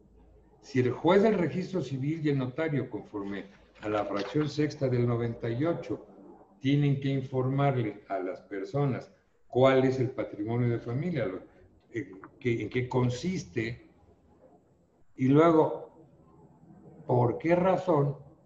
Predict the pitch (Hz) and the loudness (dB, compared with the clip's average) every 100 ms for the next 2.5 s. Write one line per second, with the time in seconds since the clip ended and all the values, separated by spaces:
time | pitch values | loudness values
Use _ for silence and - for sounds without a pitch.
0 | _ _ - - 135 175 180 117 - 139 | _ _ -20 -4 2 4 4 0 -2 -2
1 | 139 151 147 147 139 143 135 135 139 139 | 0 0 0 -2 -2 -2 0 0 -2 -4
2 | - 120 110 110 | -4 -4 -4 -8